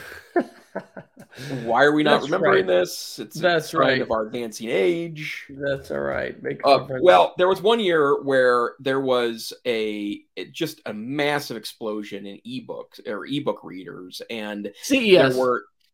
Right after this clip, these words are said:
Speaker 2: s-, yeah, C E S, the Consumer Electronics Show, and C E S, um, one year had just this, this shocking number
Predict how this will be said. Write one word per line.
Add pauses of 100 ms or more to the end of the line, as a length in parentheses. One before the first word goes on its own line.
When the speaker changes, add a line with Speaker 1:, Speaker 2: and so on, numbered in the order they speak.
Speaker 2:
s-,
yeah,
C
E
S,
the
Consumer
Electronics
Show,
and
C
E
S, (120)
um, (360)
one
year
had
just
this,
this
shocking
number